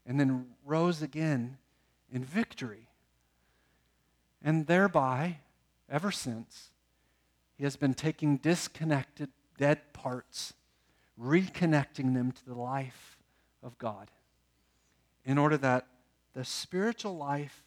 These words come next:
that is ours in Christ would be giving life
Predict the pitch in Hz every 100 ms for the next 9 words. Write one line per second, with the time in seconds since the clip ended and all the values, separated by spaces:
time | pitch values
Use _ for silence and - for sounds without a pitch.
0 | - 139 131 120 143 151 143 147 - 123
1 | 120 123 - - _ _ _ _ _ -
2 | 120 - 123 127 123 113 110 123 131 120
3 | - -